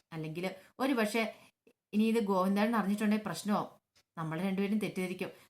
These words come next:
നമ്മൾ എന്തിനാ ഇത് ചെയ്തതെന്നൊക്കെ ചോദ്യങ്ങളൊക്കെ ഉണ്ടാവുമെന്ന് പറയാണ്. ഇങ്ങനെ സംസാരിച്ചുകൊണ്ടിരിക്കുന്ന സമയത്ത് ഗോവിന്ദ് അങ്ങോട്ട് വരുന്നേ. പെട്ടെന്ന് പറഞ്ഞു, ഇവര് നമ്മുടെ സംഭാഷണം ഗോവിന്ദ് കേൾക്കുവാണ്. "ഗീതുവിന്റെ തലയിൽ ഈ കുറ്റം അടിച്ചേൽപ്പിക്കുകയാണെങ്കിൽ പിന്നെ കുഴപ്പമില്ല,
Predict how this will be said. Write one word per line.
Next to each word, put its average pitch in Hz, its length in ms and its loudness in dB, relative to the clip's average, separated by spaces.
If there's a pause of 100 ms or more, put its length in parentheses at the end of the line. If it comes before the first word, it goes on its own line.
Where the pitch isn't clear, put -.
നമ്മൾ 254 200 4
എന്തിനാ 233 300 4
ഇത് 214 140 4
ചെയ്തതെന്നൊക്കെ 208 600 2
ചോദ്യങ്ങളൊക്കെ 202 640 0
ഉണ്ടാവുമെന്ന് 180 360 0
പറയാണ്. 175 360 -2 (300)
ഇങ്ങനെ 285 160 2
സംസാരിച്ചുകൊണ്ടിരിക്കുന്ന 208 840 0
സമയത്ത് 190 420 -4 (100)
ഗോവിന്ദ് 175 400 -2
അങ്ങോട്ട് 180 240 -4
വരുന്നേ. 165 280 -2 (800)
പെട്ടെന്ന് 156 260 -8
പറഞ്ഞു, 180 240 -4 (540)
ഇവര് 262 140 0
നമ്മുടെ 254 260 4
സംഭാഷണം 208 680 2
ഗോവിന്ദ് 196 420 0
കേൾക്കുവാണ്. 175 420 0 (520)
"ഗീതുവിന്റെ 285 420 4
തലയിൽ 220 260 4
ഈ 220 120 4
കുറ്റം 220 300 -2
അടിച്ചേൽപ്പിക്കുകയാണെങ്കിൽ 202 680 0
പിന്നെ 175 200 -4
കുഴപ്പമില്ല, 175 540 -2